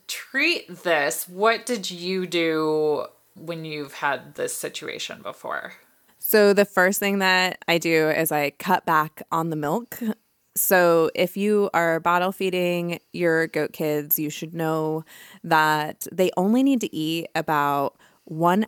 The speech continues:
Speaker 2: ounce for each pound that they weigh for three feedings per day until they're about six weeks old. So,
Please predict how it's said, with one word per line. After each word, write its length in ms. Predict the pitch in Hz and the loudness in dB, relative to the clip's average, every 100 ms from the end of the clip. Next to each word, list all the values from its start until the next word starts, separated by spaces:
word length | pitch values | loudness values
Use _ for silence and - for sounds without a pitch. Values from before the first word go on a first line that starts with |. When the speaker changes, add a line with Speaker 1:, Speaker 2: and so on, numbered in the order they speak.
| - | -2
Speaker 2:
ounce 480 | 151 156 202 - - | -4 -4 -4 -4 -2
for 200 | 175 160 - | -2 -4 -4
each 280 | 170 - - | -10 -10 -10
pound 340 | 156 147 175 | -6 -4 -4
that 120 | 190 | -4
they 160 | 202 202 | -2 -2
weigh 560 | 202 214 220 233 233 - _ _ | 0 0 0 0 -2 -6 _ _
for 200 | - 175 | 0 2
three 300 | 170 175 170 | 2 0 -2
feedings 500 | 170 170 156 151 151 | -2 -4 -4 -4 -6
per 180 | - 147 139 | -4 -4 -2
day 260 | 110 53 | -4 -4
until 240 | - - 151 | -8 -6 -6
they're 120 | 143 | -4
about 240 | 139 - | -4 -6
six 240 | - 151 - | -6 -8 -8
weeks 180 | 95 - | -8 -6
old. 260 | - - | -8 -4
So, 520 | - 180 170 165 160 | 0 4 4 4 0